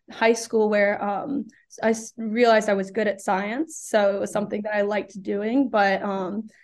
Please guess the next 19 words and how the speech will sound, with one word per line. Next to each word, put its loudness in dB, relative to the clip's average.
in 4
terms 2
of 2
just 0
considering -2
it -2
as -6
a -6
career -4
point -4
or -2
as -2
medicine -6
specifically, -6
I -4
don't -10
think -4
it -2
was -2